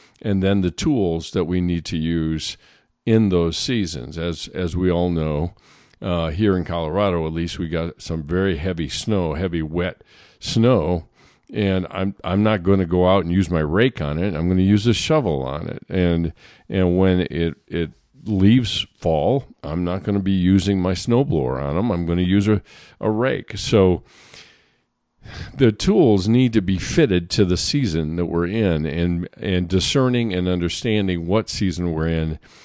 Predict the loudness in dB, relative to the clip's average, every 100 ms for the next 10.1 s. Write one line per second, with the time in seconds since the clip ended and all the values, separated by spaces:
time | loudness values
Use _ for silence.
0 | -16 -2 2 4 4 2 2 2 0 -2
1 | -4 -4 -6 -8 -14 -14 -12 -4 -2 -2
2 | 0 0 0 -4 -10 -12 -20 _ -6 -4
3 | 0 0 0 -2 -4 -2 -2 -2 -2 -2
4 | -4 -4 -4 -4 -6 -6 -8 -6 -6 -4
5 | -4 -4 -6 -6 -6 -4 -6 -6 -6 -6
6 | -2 0 -2 -6 -20 _ 4 6 8 8
7 | 8 6 4 2 -2 0 -2 0 -2 -2
8 | -8 _ _ _ -8 -4 -2 -4 -4 -2
9 | 0 0 -4 -14 -8 -4 -4 -4 -6 -6
10 | -10